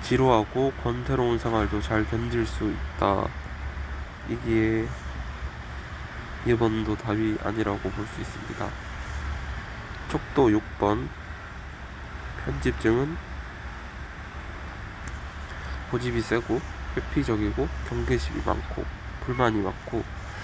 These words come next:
문제 해결 방식이 경직되어 있고 의심이 많고 망상적인 특징을 보여주기에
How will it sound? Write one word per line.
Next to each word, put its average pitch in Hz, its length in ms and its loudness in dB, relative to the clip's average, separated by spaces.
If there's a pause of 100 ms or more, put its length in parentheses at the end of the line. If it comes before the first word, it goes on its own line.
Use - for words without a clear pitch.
(360)
문제 123 320 4
해결 117 200 6
방식이 113 560 0
경직되어 113 640 0
있고 131 360 0
의심이 123 360 0
많고 101 440 2
망상적인 120 640 0 (880)
특징을 135 440 2
보여주기에 120 680 2